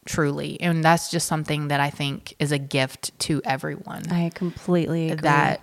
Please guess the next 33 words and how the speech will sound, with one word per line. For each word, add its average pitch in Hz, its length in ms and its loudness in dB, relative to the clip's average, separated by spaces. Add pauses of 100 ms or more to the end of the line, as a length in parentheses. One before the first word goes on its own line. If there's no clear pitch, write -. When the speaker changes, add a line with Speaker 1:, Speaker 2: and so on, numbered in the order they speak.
Speaker 1:
you 160 140 -2
know, 139 320 -2 (280)
Speaker 2:
Mm-hmm. 175 220 -10 (460)
Speaker 1:
if 165 200 2
you're 175 220 4
in 165 160 2
a 175 60 0
place - 680 -4
where 147 680 -2 (760)
what 156 280 4
you're 180 120 2
doing, 143 520 0 (1200)
and 175 120 6
it 175 40 4
doesn't 185 200 6
even 226 140 6
have 175 160 2
to - 80 -12
be 165 80 0
your 143 480 -4
career, 147 720 0 (360)
but 170 140 6
if 156 120 2
you're 170 120 2
not 175 180 4
doing 160 220 0
something 151 480 -4
in 147 100 -6
your 139 180 -6
life 143 540 -6 (120)
that 147 460 -2 (120)
feels 151 380 -4
purpose, - 960 -6